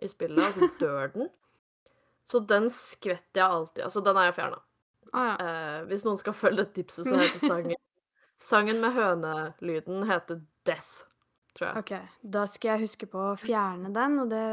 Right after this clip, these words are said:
Speaker 2: får dere andre huske å
Speaker 1: Ja. Eh, men uansett, jeg setter meg ned på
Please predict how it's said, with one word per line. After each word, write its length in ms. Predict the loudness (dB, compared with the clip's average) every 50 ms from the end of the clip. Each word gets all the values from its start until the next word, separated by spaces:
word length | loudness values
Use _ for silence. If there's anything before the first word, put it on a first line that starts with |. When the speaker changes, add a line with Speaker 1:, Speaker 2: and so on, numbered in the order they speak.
| -6
Speaker 2:
får 160 | -6 -6 -4 -4
dere 200 | -2 -2 -2 -2
andre 260 | -4 -4 -6 -10 -12 -14
huske 340 | -12 -14 -14 -14 -12 -14 -12
å 80 | -12 -14 -18 _ _ _ _ _ _ -4
Speaker 1:
Ja. 120 | -4 -4 -4 -6 -10 _ _ _ _ -2
Eh, 240 | 2 4 4 4 4
men 100 | 4 4
uansett, 540 | 4 4 2 2 2 2 0 0 -2 -6 -20 -16
jeg 720 | -10 -2 0 0 2 2 0 0 0 2 4 4 2 2 0
setter 320 | -4 -10 -12 -10 -10 -10 -8
meg 140 | -6 -4
ned 240 | -2 -2 -4 -4 -6 -4
på 140 | -2 0